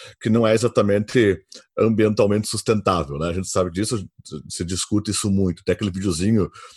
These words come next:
que me desculpe, mas eu acho chato pra caramba, mas ele é muito bom no que diz respeito ao, ao conteúdo, que é aquela história das coisas, que ele vai contando o processo produtivo. É muito chato, mas realmente é muito bom o conteúdo. O conteúdo é de muita qualidade.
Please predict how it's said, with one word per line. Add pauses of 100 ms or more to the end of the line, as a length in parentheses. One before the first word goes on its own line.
(160)
que
me
desculpe,
mas
eu
acho
chato
pra
caramba,
mas
ele
é
muito
bom
no
que
diz
respeito
ao,
ao
conteúdo, (420)
que
é
aquela
história
das
coisas, (640)
que
ele
vai
contando
o
processo
produtivo. (280)
É
muito
chato,
mas (240)
realmente
é
muito
bom
o
conteúdo.
O
conteúdo
é
de
muita
qualidade.